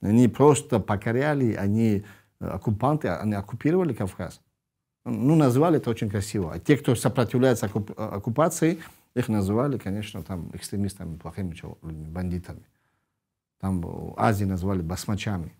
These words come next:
Это муджахиды. Они воевали на своей земле, защищая свою землю, свою религию, свою честь, свои семьи.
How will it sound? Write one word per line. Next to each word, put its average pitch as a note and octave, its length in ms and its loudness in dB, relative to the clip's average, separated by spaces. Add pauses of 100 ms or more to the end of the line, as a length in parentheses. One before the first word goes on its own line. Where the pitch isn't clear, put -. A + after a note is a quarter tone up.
(280)
Это A#2+ 180 -4
муджахиды. F#2 640 -2 (100)
Они F2+ 200 -4
воевали F2+ 500 -2
на G2 140 -4
своей A2 260 -2
земле, G#2 380 0
защищая A2 520 -2
свою G#2 220 -2
землю, A2 300 0
свою F#2 260 -2
религию, G#2 380 0
свою F#2+ 220 -4
честь, G#2 300 -6
свои F#2+ 200 -6
семьи. G#2 380 -2